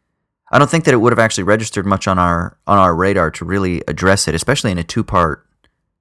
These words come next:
series, because, you know, I mean, Troy and I spent so much time with Zizek, and I think, like you said, you had your presuppositions about Peterson, so you probably,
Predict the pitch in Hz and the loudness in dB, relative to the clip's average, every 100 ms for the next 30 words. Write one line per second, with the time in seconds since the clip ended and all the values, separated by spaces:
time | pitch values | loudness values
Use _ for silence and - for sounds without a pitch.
0 | _ - - 208 110 90 92 113 - 127 | _ -4 0 2 4 2 -2 -4 0 2
1 | 117 - - - _ - 180 135 127 120 | 0 -6 -14 -20 _ 0 4 6 4 2
2 | 113 - 135 123 113 104 - 98 - 110 | -2 -2 0 2 0 0 -2 -4 -2 0
3 | 98 - 117 104 92 87 95 90 82 92 | 0 -2 0 0 0 -2 -4 -2 -4 -2
4 | 90 - 113 120 127 139 - 131 113 117 | -4 -4 -4 -2 -2 -2 0 0 0 2
5 | 113 104 98 - 113 98 87 98 - 95 | 2 0 -4 -4 -4 -4 -4 -4 -4 -6
6 | 87 69 - 78 - - - - 101 101 | -6 -8 -8 -12 -12 -16 -14 -8 -4 -4
7 | - 123 123 117 101 | 2 4 4 0 -4